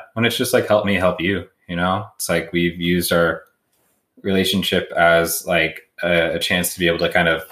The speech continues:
spring each other forward and to lean on each other when that other person needs it. And, you know, like, when you find that, like, relationship where that is just true, like, that you make that other person better and they make you better, like,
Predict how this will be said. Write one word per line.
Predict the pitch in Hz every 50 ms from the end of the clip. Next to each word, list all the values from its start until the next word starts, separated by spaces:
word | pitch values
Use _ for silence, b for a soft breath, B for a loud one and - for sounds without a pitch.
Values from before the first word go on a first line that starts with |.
| - - _ -
spring | - - - - - 101 92 92 90 87
each | 87 87 - -
other | 85 80 78 73
forward | - - - 80 78 85 78 76 80 78 76 76 76 76 76
and | 73 73 76 78 -
to | - 85 80
lean | 80 80 82 85 85
on | 85 82 82 80
each | 80 78 76 -
other | 82 80 78 78 78 76
when | 76 80 78 80
that | 78 76 78
other | 76 76 78
person | - 80 80 78 - 80 76 73
needs | 73 76 85 85 -
it. | 85 78 76 73 69 - - -
And, | 76 76 76 76 - _ _ _ _ _ _ _ _ _ _ _ _ _ _ _ _ -
you | 92 82
know, | 82 82 82 80
like, | 80 78 78 76 73 - - _ _ _ _ _ _ _ _ _ _ _
when | - 92
you | 101 101
find | - 113 104 107 104 101
that, | 90 85 80 - - - - - -
like, | 104 87 80 -
relationship | 87 85 85 90 101 101 - 104 87 - 85 82 80 -
where | 82 78
that | 78 82 82 82 80 76 - - -
is | 87 87 80 -
just | 80 80 - -
true, | - - 82 90 113 101 85
like, | 78 78 73 73 76 - - _ _ _ _ _
that | - 85 73 -
you | 78 80 82 85 87 87 82
make | 85 85 82 -
that | 92 82 80
other | 80 82
person | - 87 85 - 85 78
better | 80 78 85 87
and | 82 78 78
they | 78 78 78
make | 85 85 - - -
you | 76 80 85
better, | 82 78 73 76 78 73 73 76
like, | 76 73 73 73 73 - - - _